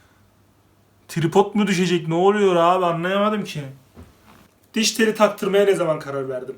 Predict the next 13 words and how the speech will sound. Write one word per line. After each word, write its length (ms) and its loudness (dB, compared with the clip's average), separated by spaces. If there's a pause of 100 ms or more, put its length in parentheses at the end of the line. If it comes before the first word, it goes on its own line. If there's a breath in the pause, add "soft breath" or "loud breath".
(140)
Diş 160 -2
teli 240 0
taktırmak 540 0
için 340 -10 (220)
ne 120 -2
kadar 240 -2
para 220 -8
biriktirdim? 500 -14 (220)
Diş 180 0
telini 500 2 (100)
ne 120 0
zaman 320 2
taktırdım? 460 -14